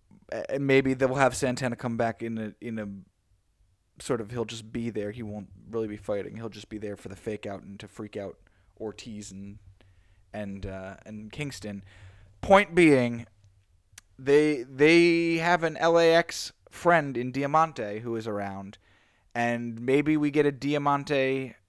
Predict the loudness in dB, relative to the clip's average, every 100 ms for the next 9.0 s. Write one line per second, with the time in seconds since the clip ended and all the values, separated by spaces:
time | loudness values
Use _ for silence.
0 | -18 -6 -2 -2 -2 -6 -6 -12 -16 -8
1 | -2 -2 -2 0 0 0 _ _ _ _
2 | _ _ _ _ -6 -4 -2 -4 -10 -18
3 | -20 _ -20 -20 -20 -20 _ _ _ _
4 | -20 _ -20 _ _ 2 6 6 4 0
5 | -2 -8 -20 -20 -20 _ 0 2 2 6
6 | 6 6 0 -4 -6 _ _ _ _ _
7 | _ _ _ _ -6 -4 -2 2 6 6
8 | 6 6 8 6 0 -2 -6 -8 -10 -12